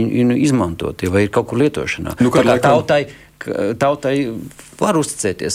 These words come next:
Speaker 1: krīzes brīžos.
Speaker 2: Absolūti. Es domāju, tikko kā mēs barikādas atzīmējam, nu, man arī bija gods sargāt <laughs> radio māju, tā kā skaidrs, es domāju, ka, ka, ka tajā brīdī, kad ir karš un ir krīze, nu, es domāju, ka tauta ir saliedēta un mēs viens otram varam uzticēties. Man gribētos tā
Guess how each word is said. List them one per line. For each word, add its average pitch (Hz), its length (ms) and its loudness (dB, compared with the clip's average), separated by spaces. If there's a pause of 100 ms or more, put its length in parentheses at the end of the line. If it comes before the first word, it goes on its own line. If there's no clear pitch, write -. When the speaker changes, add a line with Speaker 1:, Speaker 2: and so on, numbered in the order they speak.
Speaker 1:
krīzes 98 400 -2
brīžos. - 480 -6
Speaker 2:
Absolūti. 131 540 2 (340)
Es 92 80 -2
domāju, 107 220 2
tikko 107 180 0
kā 104 160 2
mēs 95 160 0
barikādas 110 480 2
atzīmējam, 98 560 0
nu, 98 80 0 (160)
man 98 160 2
arī 104 140 4
bija 98 160 2
gods 104 260 0
sargāt 98 380 0
<laughs> - 20 0
radio 104 320 2
māju, 104 320 2
tā 98 160 2
kā 98 160 0
skaidrs, 104 320 -2
es 98 80 0
domāju, 95 240 2
ka, 95 60 0 (180)
ka, 101 140 2 (160)
ka 87 80 2 (260)
tajā 104 160 4
brīdī, 98 320 2
kad 92 160 0
ir 92 80 -4
karš 107 240 0
un 98 160 2
ir 92 60 -2
krīze, 104 340 2
nu, 101 80 2
es 90 80 -2
domāju, 101 300 2
ka 95 60 -8 (100)
tauta 98 260 0
ir - 80 -6
saliedēta 104 560 2
un 101 80 0
mēs 101 160 -2
viens 104 160 0
otram 104 240 2
varam 104 160 2
uzticēties. - 400 -2
Man 101 80 4
gribētos 101 480 0
tā 104 80 4